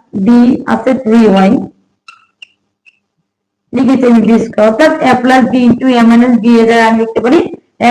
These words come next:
স্কয়ার মাইনাস বি স্কয়ার। আমরা তো সূত্র শিখেছি। তাহলে এখানে আছে ফোর এক্স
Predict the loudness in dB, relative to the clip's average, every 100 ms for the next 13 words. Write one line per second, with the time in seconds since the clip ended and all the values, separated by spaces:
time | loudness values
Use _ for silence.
0 | 0 0 0 2 2 2 0 0 0 0
1 | 0 -6 -20 _ _ _ -4 -2 -2 -4
2 | -12 -20 -6 -2 0 0 0 2 0 2
3 | 2 2 0 -4 -6 -12 -20 -20 _ _
4 | _ _ _ _ _ _ _ _ _ _
5 | _ -6 -2 0 0 0 0 2 0 -4
6 | -12 _ _ _ _ _ -10 -8 -2 0
7 | 0 -2 -8 -18 -20 _ 0 2 4 4
8 | 0 -6 -12 -20 _ _ _ _ _ _
9 | -6 -4 -6